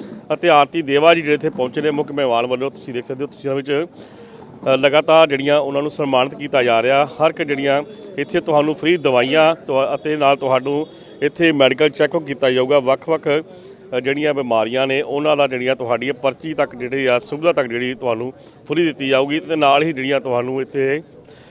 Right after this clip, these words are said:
ਫ੍ਰੀ ਦਵਾਈਆਂ ਵੀ ਦਿੱਤੀਆਂ ਜਾਣਗੀਆਂ। ਤਸਵੀਰਾਂ ਅਸੀਂ ਲਗਾਤਾਰ ਤੁਹਾਨੂੰ ਜਿਹੜੀਆਂ ਉਹ ਸਾਂਝੀਆਂ ਕਰ ਰਹੇ ਹਾਂ। ਆਰਤੀ ਦੇਵਾ ਜੀ ਇੱਥੇ ਪਹੁੰਚੇ ਨੇ ਅਤੇ ਮੁੱਖ ਮਹਿਮਾਨ ਵੱਲੋਂ,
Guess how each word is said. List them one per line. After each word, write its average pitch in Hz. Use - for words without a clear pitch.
ਫ੍ਰੀ 170
ਦਵਾਈਆਂ 147
ਵੀ 170
ਦਿੱਤੀਆਂ 135
ਜਾਣਗੀਆਂ। 117
ਤਸਵੀਰਾਂ 131
ਅਸੀਂ 143
ਲਗਾਤਾਰ 131
ਤੁਹਾਨੂੰ 123
ਜਿਹੜੀਆਂ 123
ਉਹ 123
ਸਾਂਝੀਆਂ 127
ਕਰ 120
ਰਹੇ 127
ਹਾਂ। 131
ਆਰਤੀ 117
ਦੇਵਾ 123
ਜੀ 135
ਇੱਥੇ 139
ਪਹੁੰਚੇ 123
ਨੇ 139
ਅਤੇ 139
ਮੁੱਖ 135
ਮਹਿਮਾਨ 117
ਵੱਲੋਂ, 127